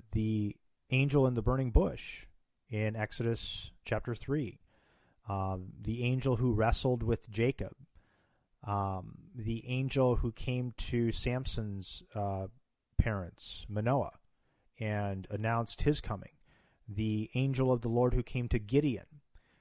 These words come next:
the angel of the Lord who spoke to the Israelites in Judges chapter two. We believe these to be the pre-incarnate Jesus Christ.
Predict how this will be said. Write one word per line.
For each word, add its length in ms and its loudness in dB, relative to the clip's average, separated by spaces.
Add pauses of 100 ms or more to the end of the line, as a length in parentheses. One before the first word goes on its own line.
(140)
the 160 2
angel 320 2
of 80 4
the 60 2
Lord 300 4
who 120 2
spoke 420 4
to 100 -2
the 160 0
Israelites 560 2
in 160 -4
Judges 360 0
chapter 380 -2
two. 360 0 (800)
We 340 4 (360)
believe 600 6
these 320 0
to 120 -2
be 200 2
the 100 0
pre-incarnate 960 2 (240)
Jesus 480 0
Christ. 640 -6